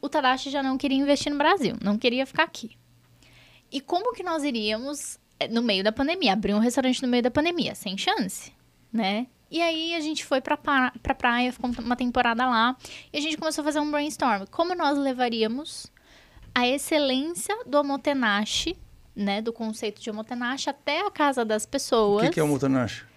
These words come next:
Speaker 1: Hospitalidade em japonês,
Speaker 2: Hum.
Speaker 1: que é toda a questão
Speaker 2: Como
Speaker 1: do
Speaker 2: chama?
Speaker 1: gesto,
Speaker 2: O, o?
Speaker 1: omotenashi.
Speaker 2: Omotenashi.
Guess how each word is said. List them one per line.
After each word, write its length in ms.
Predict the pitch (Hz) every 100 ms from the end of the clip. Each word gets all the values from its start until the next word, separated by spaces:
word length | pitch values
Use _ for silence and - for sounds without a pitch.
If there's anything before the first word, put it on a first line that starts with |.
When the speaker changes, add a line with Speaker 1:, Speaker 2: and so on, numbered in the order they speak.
| - _ _
Speaker 1:
Hospitalidade 680 | 226 226 - 226 233 214 214
em 80 | 226
japonês, 580 | 226 220 262 294 214 214
Speaker 2:
Hum. 320 | 285 135 107 -
Speaker 1:
que 80 | -
é 60 |
toda 200 | - 226
a 20 | 247
questão 280 | 262 - 233
Speaker 2:
Como 100 | 151
Speaker 1:
do 60 |
Speaker 2:
chama? 320 | 139 - 165 143
Speaker 1:
gesto, 140 | 165
Speaker 2:
O, 400 | 185 208 165 196
o? 60 | 233
Speaker 1:
omotenashi. 840 | 233 233 - 262 240 202 - -
Speaker 2:
Omotenashi. 1080 | 151 160 165 165 - 175 151 147 127 - 113